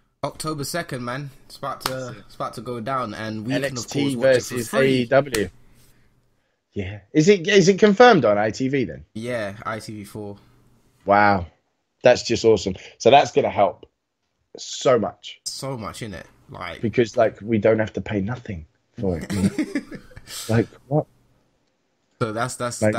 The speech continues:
Speaker 1: that's, that's gonna be lit, man. So October second, it goes down. Um, when SmackDown's moved to Fox? Is it end of Sep-, October or
Speaker 2: Um,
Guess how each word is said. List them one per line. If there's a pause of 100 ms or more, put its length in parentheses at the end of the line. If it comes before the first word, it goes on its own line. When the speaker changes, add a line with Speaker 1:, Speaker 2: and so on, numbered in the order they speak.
Speaker 1:
that's,
that's
gonna
be
lit,
man.
So
October
second,
it
goes
down. (100)
Um,
when
SmackDown's
moved
to
Fox?
Is
it
end
of
Sep-, (240)
October (420)
or
Speaker 2:
Um,